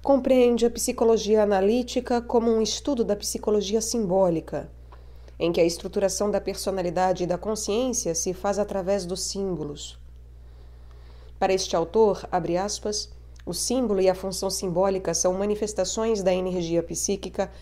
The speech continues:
através das coisas e dos acontecimentos. Fecha aspas. Assim, abre aspas, todas as representações que operam no campo psíquico são símbolos. Fecha aspas.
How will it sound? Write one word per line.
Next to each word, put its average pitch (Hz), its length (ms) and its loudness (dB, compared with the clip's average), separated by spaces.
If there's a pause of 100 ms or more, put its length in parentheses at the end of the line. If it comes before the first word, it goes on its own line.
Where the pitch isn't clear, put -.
(120)
através 190 420 4
das 165 220 2
coisas 180 540 4
e 202 100 2
dos 180 160 -2
acontecimentos. 190 1080 -2 (280)
Fecha 170 440 0
aspas. - 400 -8 (960)
Assim, 233 420 2
abre 196 220 4
aspas, 233 500 0
todas 269 300 4
as 254 140 4
representações 220 800 0
que - 100 2
operam 185 420 4
no 175 100 0
campo 196 280 0
psíquico - 680 -2 (300)
são 226 240 4
símbolos. 208 720 -2 (380)
Fecha 165 440 -2
aspas. - 440 -8